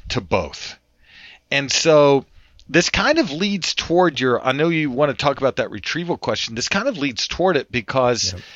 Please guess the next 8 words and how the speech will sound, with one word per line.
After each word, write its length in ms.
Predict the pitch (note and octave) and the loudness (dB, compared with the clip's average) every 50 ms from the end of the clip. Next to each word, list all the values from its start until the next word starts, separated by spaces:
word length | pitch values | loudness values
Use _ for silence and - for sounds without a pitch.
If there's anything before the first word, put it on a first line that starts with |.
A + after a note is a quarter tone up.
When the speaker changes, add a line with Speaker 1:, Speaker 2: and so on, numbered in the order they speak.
| - - - - - _ - - | -20 -20 -20 -20 -20 _ -4 0
Speaker 1:
either 400 | D#3+ F#3 G#3 C4 D4 B3+ C4 A#3+ | 2 4 4 4 4 4 2 2
way 220 | F#3+ D3+ F3+ G3 G3 | 2 0 2 2 2
you 200 | G3 E3 D3 B2+ | 2 2 0 0
go, 480 | G#2+ A#2+ B2+ - E2+ F2+ - - - _ _ - - - - _ _ _ _ _ _ _ _ | 2 2 2 2 0 -6 -8 -14 -20 _ _ -20 -20 -20 -20 _ _ _ _ _ _ _ _
whether 220 | - D#3+ F#3+ F#3 G3 | 4 4 6 6 4
you 180 | F3+ D#3+ D#3+ | 2 2 2
want 260 | D#3 E3+ E3+ E3+ - - | 2 2 2 0 0 -4
to, 400 | - - D3 C#3+ C3+ B2+ A#2 | -2 0 2 2 2 0 0